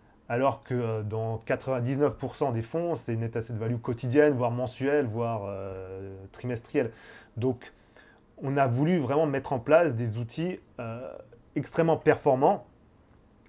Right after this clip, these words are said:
qui se rapprochent le plus possible de ce que devraient proposer, euh, des fonds d'investissement, mais ce que ne, ce qui, ce qu'ils ne font pas, et à,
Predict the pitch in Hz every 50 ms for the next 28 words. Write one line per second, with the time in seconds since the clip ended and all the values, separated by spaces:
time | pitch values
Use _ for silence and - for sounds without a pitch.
0 | - _ - _ _ _ _ _ - - - 123 117 113 143 143 - 185 165 -
1 | - 127 117 - 165 160 - 170 160 165 - 175 147 117 120 117 113 - - -
2 | - - 127 113 107 127 143 131 143 135 165 160 160 - - 143 - 147 135 135
3 | 143 151 147 - - - - - - - - _ - 123 113 110 110 110 110 110
4 | 110 110 110 107 107 107 110 117 113 110 110 120 120 - 151 147 139 131 127 117
5 | 117 - 123 117 - 180 202 143 117 113 - - - 123 123 127 127 117 - -
6 | - 123 120 127 117 - - 143 131 135 131 127 - 123 113 - 151 180 - -
7 | - - - - - - - - - - _ - 160 170 160 131 123 123